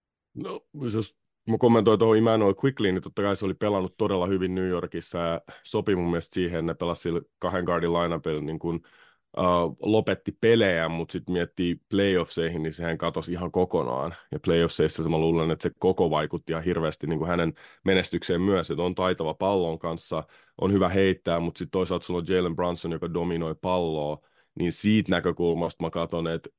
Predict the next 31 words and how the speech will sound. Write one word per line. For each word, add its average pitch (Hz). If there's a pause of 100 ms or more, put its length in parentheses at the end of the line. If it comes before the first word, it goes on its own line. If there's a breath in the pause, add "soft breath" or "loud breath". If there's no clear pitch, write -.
(160)
O 104
G 95 (180)
Anunobin 90
niin 82
kuin -
koko 92 (280)
se -
kyky 101
puolustaa 85 (120)
ja 82
semmonen 82
niin 82
kuin 87
three 92
and 82
D 87 (180)
iso 90
kokoinen 85
lev-, 95
kaveri, 92
joka 85
levittää 90
kenttää, 87
niin 80
auttaa 87
tosi 92
paljon 85
niin 80
kuin 78
Jalen 85
Brunsonia. 85